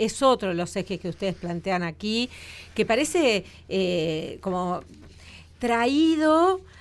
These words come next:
a temas de grande, de la política grande, y muchos piensan que la formación docente es un tema de una política focalizada en la educación.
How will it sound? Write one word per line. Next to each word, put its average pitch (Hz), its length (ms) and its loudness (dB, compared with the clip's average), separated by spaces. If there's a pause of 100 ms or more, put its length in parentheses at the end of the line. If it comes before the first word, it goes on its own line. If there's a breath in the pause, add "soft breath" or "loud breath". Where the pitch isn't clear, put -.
(100)
a 175 520 -2
temas 247 300 2
de 208 100 0
grande, 202 880 0
de 202 80 -2
la 240 100 0
política 226 460 -2
grande, 185 460 -2
y 226 220 -8
muchos 302 500 -2
piensan 294 420 -2
que 196 100 -2
la 190 100 -2
formación 208 420 -4
docente 311 300 -4
es - 180 -10 (340 loud breath)
un 208 200 -4
tema 294 300 0
de 226 100 2
una 233 220 0
política 196 720 -2
focalizada 196 720 -2
en 190 80 -2
la 170 60 -2
educación. 170 880 -6